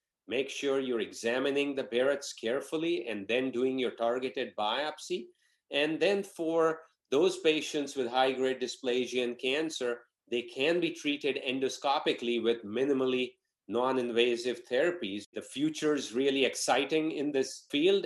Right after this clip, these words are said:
and I urge all of you who are interested in this field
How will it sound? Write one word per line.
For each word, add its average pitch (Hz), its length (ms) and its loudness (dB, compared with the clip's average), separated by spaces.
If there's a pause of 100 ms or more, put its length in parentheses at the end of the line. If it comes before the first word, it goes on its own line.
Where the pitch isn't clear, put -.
and 127 400 2
I 120 220 4 (400)
urge 131 280 4
all 139 180 4
of - 140 -2
you 151 120 0
who 143 80 2
are 117 100 4
interested 139 500 0
in 139 140 0
this 135 180 -2
field 143 320 -2